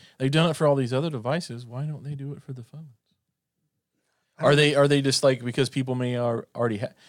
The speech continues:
Speaker 1: well, maybe one of the reasons is because they don't give you the cable
Speaker 2: Uh,
Speaker 1: anymore, or the bri-, the power
Speaker 2: but,
Speaker 1: adapter
Speaker 2: but I can
Speaker 1: anymore,
Speaker 2: t-,
Speaker 1: but
Speaker 2: but,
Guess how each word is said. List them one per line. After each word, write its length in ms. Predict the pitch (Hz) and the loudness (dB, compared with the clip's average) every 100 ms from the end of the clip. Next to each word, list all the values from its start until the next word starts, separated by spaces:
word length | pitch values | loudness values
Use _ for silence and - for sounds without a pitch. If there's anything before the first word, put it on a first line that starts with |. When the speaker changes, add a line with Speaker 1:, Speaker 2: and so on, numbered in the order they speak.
| - | -4
Speaker 1:
well, 380 | 123 127 117 98 _ _ _ | 4 6 4 0 _ _ _
maybe 300 | 131 139 147 | 0 2 4
one 180 | 131 131 | 4 4
of 60 | 135 | 2
the 80 | 117 | 0
reasons 360 | 113 110 107 | 0 0 -4
is 60 | 104 | -4
because 180 | 101 110 | -6 -4
they 60 | 110 | -2
don't 160 | 101 | -4
give 200 | 98 117 | -2 -2
you 80 | 117 | -2
the 80 | 95 | -8
cable 340 | - 95 90 | -10 -12 -12
Speaker 2:
Uh, 40 | 90 | -12
Speaker 1:
anymore, 220 | 90 85 95 | -12 -12 -6
or 140 | 107 | -4
the 100 | 98 | -4
bri-, 240 | 92 113 | -8 -10
the 280 | - 104 98 | -10 -6 -6
power 460 | - 113 113 107 92 | -2 0 2 0 -2
Speaker 2:
but, 220 | - 101 | -8 -12
Speaker 1:
adapter 380 | 98 101 - 98 | -4 -4 -4 -6
Speaker 2:
but 100 | 185 | 0
I 140 | 208 | 2
can 140 | 220 220 | 2 -4
Speaker 1:
anymore, 200 | 214 196 | -4 -4
Speaker 2:
t-, 40 | |
Speaker 1:
but 280 | 190 180 - | -4 -6 -8
Speaker 2:
but, 120 | 190 | -12